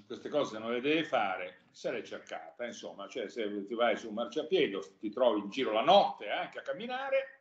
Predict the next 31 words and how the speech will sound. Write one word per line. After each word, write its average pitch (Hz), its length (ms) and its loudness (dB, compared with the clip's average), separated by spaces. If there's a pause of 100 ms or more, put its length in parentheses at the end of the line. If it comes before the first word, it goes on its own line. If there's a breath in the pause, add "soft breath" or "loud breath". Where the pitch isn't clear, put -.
(720)
eh, 139 360 -14
sei 170 280 2
nel 127 160 -4
quartiere 135 420 2
dove 117 140 -4
non 104 80 -8
dovresti 104 340 -4
stare 101 200 -4
a - 20 -12
casa 101 200 -4
tua, 127 160 -2
ma 98 80 -2
che 135 100 -4
ci 147 120 -4
fai 113 200 2
alle 107 100 -4
una 107 120 -2
del 104 100 -2
mattino 117 420 -4
a 110 60 -2
Pratica 110 320 -2
di 107 100 -10
Mare? 113 300 -2
Ma 110 120 -8
figuriamoci, 147 760 -4
no? 135 340 -2
Parlo 117 180 -2
di 113 80 -16
Fernando 117 340 -14
Durante, 117 460 -6
no? - 380 -8